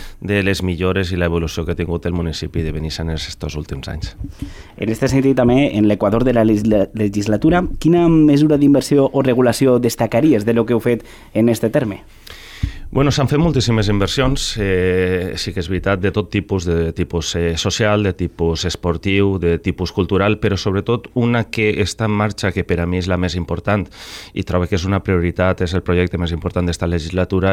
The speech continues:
Speaker 1: és el centre de dia per a persones majors en el nostre municipi.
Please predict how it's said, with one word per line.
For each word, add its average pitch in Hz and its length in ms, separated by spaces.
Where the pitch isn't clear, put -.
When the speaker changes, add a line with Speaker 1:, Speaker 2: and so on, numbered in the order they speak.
Speaker 1:
és 92 220
el 87 100
centre 90 400
de 85 140
dia 85 180
per 90 140
a 85 80
persones 85 360
majors 85 300
en 87 160
el 85 80
nostre 85 240
municipi. 85 500